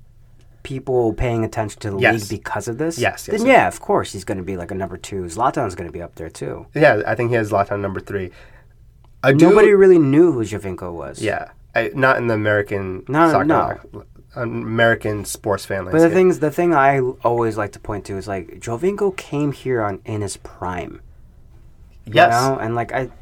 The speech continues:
Speaker 1: whatever. But the list, right? So you ha-, you have Chicharito number two, David Beckham number one.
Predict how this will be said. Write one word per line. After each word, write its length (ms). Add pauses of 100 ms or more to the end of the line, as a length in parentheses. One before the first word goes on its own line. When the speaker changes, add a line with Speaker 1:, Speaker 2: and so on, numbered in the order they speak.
Speaker 1:
whatever. 520
But 260
the 160
list, 440
right? 280
So 420
you 220
ha-, 160
you 120
have 120
Chicharito 520
number 260
two, 580 (380)
David 260
Beckham 240
number 260
one. 520